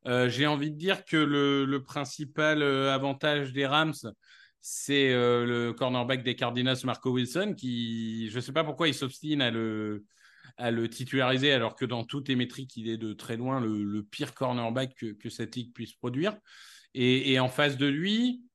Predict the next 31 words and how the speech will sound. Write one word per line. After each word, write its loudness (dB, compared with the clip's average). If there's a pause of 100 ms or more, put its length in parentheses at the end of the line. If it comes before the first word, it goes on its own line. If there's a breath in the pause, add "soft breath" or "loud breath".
(720)
il -2
y 4
a 2
Cooper -4
Kupp 2
et 2
Puka -2
Nacua, 4
quoi. -12 (400)
Donc, -2
euh, 4
bon, 2 (340 loud breath)
moi, 4
moi, 4
c'est -2
pour -8
ça 2
que -2
je -4
vais 0
partir -2
sur -2
les 4
Rams, 2
c'est -8
que -10
je -2
pense -4
qu'il -4
y 2
a -2